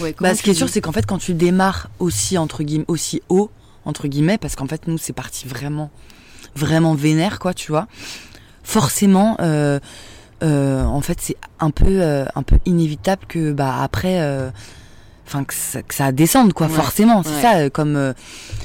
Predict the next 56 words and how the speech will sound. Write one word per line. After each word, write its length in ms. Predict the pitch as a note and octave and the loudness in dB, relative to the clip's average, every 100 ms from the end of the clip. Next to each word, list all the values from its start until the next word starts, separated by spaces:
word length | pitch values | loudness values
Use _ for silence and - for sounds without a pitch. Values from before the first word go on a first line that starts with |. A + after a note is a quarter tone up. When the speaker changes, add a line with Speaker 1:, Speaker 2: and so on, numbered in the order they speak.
| - - - - - | -12 -20 -20 -20 -18
Speaker 2:
enfin, 220 | - D#3 D3 | -2 -2 0
tu 140 | F3+ | 2
vois, 140 | G#3 | 2
comme, 280 | - D#3+ D3+ | 2 0 0
euh, 200 | C#3+ C3+ | 0 -2
comme 180 | C3+ C#3+ | -2 -2
Kassovitz 420 | D3 - D#3 - | -2 -2 -2 0
avec 240 | C#3+ C#3 D3 | 0 2 2
La 140 | C#3+ | 2
Haine, 200 | G3+ G#3+ | 4 4
enfin, 500 | G3+ E3 C#3+ C3+ C3 C#3 | 2 0 0 2 2 0
c'était 280 | C#3+ C3+ | -2 -4
tellement 380 | - D#3 D3 D3 G#3 | -2 2 4 2 2
ouf, 220 | A3 - | 2 2
et 80 | D3 | 0
bah, 220 | B2+ B2+ | 2 2
euh, 280 | B2+ B2+ B2+ - - - - - | 2 0 -2 2 2 2 -6 2
ou 100 | F3 | 4
Danny 300 | E3 F3 F3 | 6 6 6
Boone, 300 | E3+ G#3+ G3 | 4 4 4
euh, 220 | D#3 D3+ | 2 -2
qui 180 | - D#3 | -4 -4
fait, 280 | - F#3 F3 | 0 0 2
euh, 200 | D#3 D3 | 0 0
Bienvenue 320 | D3+ D3 D#3 | 0 2 0
chez 140 | D#3 | -2
les 100 | D3 | -2
Ch'tis, 200 | C#3+ B3 | -2 0
bah, 160 | G3+ D3 | 2 0
son 180 | - D#3 | -2 -8
film, 300 | - E3 C#3+ | -2 -2 0
le 80 | D3 | -2
film 200 | D#3+ D3 | 0 0
d'après, 360 | C3+ - A3 | 2 2 2
bah, 120 | F3 | 2
il 100 | C3 | 2
a 60 | B2 | 2
moins 140 | D3 D#3 | 0 0
cartonné, 380 | D3 - F#3+ G#3+ | -2 0 0 4
Speaker 1:
Mm. 40 | |
Speaker 2:
alors 180 | C#3 C3+ | 2 0
qu'il 140 | C#3+ | -2
a 60 | B2+ | -2
quand 80 | C3+ | -2
même 100 | C3+ | -4
cartonné 340 | C3+ C#3+ D3 | -4 -2 0
de 80 | F#3 | 0
ouf, 140 | A3+ | -2
tu 120 | - | -2
vois. 80 | D#3+ | -2
Speaker 1:
Mm. 300 | F3+ E3+ D#3 - | -2 -6 -8 -6
Speaker 2:
Mais 140 | D3+ D3+ | 0 6
moins, 240 | F#3+ A#3 | 6 6
enfin, 340 | G3+ - B2+ | 2 -2 -2
Speaker 1:
Mm. 40 | |
Speaker 2:
tu 60 | A2+ | -2